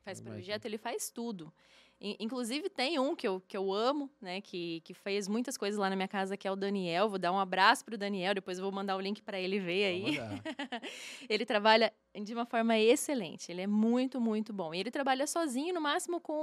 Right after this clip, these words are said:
Speaker 1: um ajudante.
Speaker 2: Uhum.
Speaker 1: Então, com ele, não há esse problema de entrega. Mas tem muitas pessoas que têm esse perfil e que elas não conseguem administrar tudo. E uma das coisas que complica muito dentro desse ramo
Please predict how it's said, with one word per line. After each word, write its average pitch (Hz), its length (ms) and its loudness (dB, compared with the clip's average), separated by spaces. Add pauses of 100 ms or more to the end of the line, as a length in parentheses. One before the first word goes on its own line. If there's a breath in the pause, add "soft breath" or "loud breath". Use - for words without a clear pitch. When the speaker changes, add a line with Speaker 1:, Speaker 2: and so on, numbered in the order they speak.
Speaker 1:
um 311 60 -2
ajudante. 226 680 -2 (120)
Speaker 2:
Uhum. 95 160 -10 (100)
Speaker 1:
Então, 240 160 -8
com 262 160 -4
ele, 269 240 0
não 294 180 -2
há 262 140 6
esse - 160 -2
problema 214 460 -2
de 196 120 -4
entrega. 165 480 -6
Mas 226 440 2
tem 247 160 -4
muitas 262 480 -6
pessoas 214 320 -10
que - 100 -18
têm 247 320 -8
esse 285 180 -8
perfil 220 440 -8
e 240 40 -4
que - 80 -4
elas 226 140 0
não 240 140 -2
conseguem 247 600 -4
administrar 247 760 -2
tudo. 175 220 -12
E 180 80 -4
uma 233 140 -2
das 247 180 -2
coisas 220 300 -6
que - 100 -18
complica 220 480 -8
muito 233 260 -4
dentro 196 300 -6
desse 175 220 -16
ramo 214 360 -6